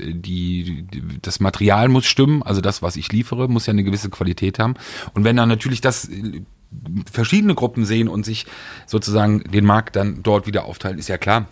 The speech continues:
dass es da dann auch wieder Auseinandersetzungen gibt. Aber es ist, glaub ich, ähm, ohne, äh, da jetzt auch irgendwie Untergangsszenarien zu malen,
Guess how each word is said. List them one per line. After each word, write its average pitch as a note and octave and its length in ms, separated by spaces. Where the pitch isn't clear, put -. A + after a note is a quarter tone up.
dass F2 140
es E2 80
da E2 120
dann F2 140
auch - 160
wieder F#2+ 180
Auseinandersetzungen E2 680
gibt. - 220
Aber B2+ 260
es B2 160
ist, F3+ 140
glaub D3 220
ich, D#3 260
ähm, B2+ 420
ohne, A2+ 500
äh, G2+ 300
da G2 120
jetzt G2 180
auch - 180
irgendwie F#2+ 440
Untergangsszenarien G2 1160
zu - 100
malen, F2+ 240